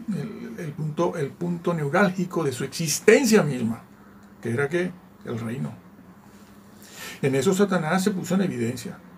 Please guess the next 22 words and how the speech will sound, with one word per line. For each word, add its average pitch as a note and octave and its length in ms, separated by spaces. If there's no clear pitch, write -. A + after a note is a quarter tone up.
porque B2 220
no A#2+ 140
lo E3 120
tentó D#3 300
con D3+ 160
una, D3+ 460
con C#3 160
un C3+ 80
refresco, C#3 520
ni C3 180
con C3 140
un C#3+ 100
trozo D3 260
de C#3+ 120
queso C3+ 400
o A#2+ 120
de B2 120
carne. B2 400
¿Lo B2 140
tentó C3 380
con D3+ 140
qué? G3 300